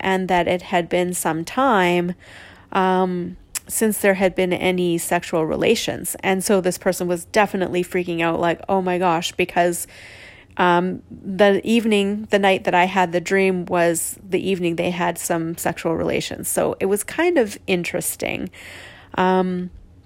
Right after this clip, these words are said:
and, you know, this person was really questioning the relationship and, you know, really wanting to bring another baby into the family, but wasn't sure if they should because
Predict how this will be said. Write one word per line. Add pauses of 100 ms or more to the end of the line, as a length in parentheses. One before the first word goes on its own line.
(560)
and,
you
know,
this
person
was
really
questioning
the
relationship
and, (500)
you
know,
really
wanting
to
bring
another
baby (380)
into
the
family,
but
wasn't
sure
if (440)
they
should
because